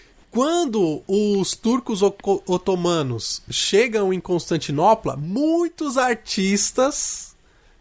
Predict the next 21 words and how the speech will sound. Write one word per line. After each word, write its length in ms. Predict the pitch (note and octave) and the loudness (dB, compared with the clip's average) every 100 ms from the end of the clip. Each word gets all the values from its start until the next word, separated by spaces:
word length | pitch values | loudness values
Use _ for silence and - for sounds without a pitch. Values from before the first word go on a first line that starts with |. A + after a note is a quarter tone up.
| _ | _
deste 540 | C#3 C3+ G3+ D4+ - C4+ | -8 2 2 2 -2 -2
mundo 440 | G#3 G#3+ G3 D3+ | 0 2 0 -2
que 300 | B2+ - E3+ | -6 -2 0
era 500 | F3+ G3+ G3+ F#3 D3+ - - | 2 2 0 0 -2 -8 -4
também 640 | E3 D#3 C#3 E3 A#3 G#3+ - - - - - | -2 0 0 0 0 -4 -8 -20 -20 -20 -8
grego, 640 | C3+ E3+ E3 F3+ G3 G3 | -2 0 2 0 -2 -8
que 240 | - F3 D3+ | -8 -2 0
era 240 | E3 F#3 | 0 0
também 720 | - E3 D3 D3+ F3+ G#3+ F3+ - - | -2 -4 0 2 2 0 -4 -8 -6
uma 280 | D#3 E3+ F3+ | -2 2 2
mescla 760 | E3 E3+ F3 - E3+ D3+ C#3 C3+ | 2 0 0 -2 0 0 0 -2
de 580 | A#2 D3 D3+ D3 C#3 B2+ | -4 -2 -2 -2 -6 -4
cristianismo 1160 | - D#3+ - D#3+ C3+ C#3 F3 G#3 F3+ D3 D3 C3 | -2 0 2 2 2 0 0 2 0 0 -2 -2
com 200 | - D#3+ D#3 D3+ | 0 0 2 0
o 60 | D3+ | 2
Oriente 500 | D3+ D3+ D#3 D3+ - | 2 2 0 -2 -4
Médio, 840 | B2 C3+ F3 G3 F3+ C#3+ B2 B2 A#2 - - - - | -4 -2 2 2 2 -2 -2 -2 -2 -10 -20 -20 -6
com 260 | E3 E3 | -2 2
aquele 340 | D#3+ - E3 D#3+ | 2 0 0 0
mundo 280 | D#3 E3 D#3 | -2 -2 0
helênico, 720 | C#3+ D3+ G3 G3 E3+ - | 0 2 2 0 -2 -8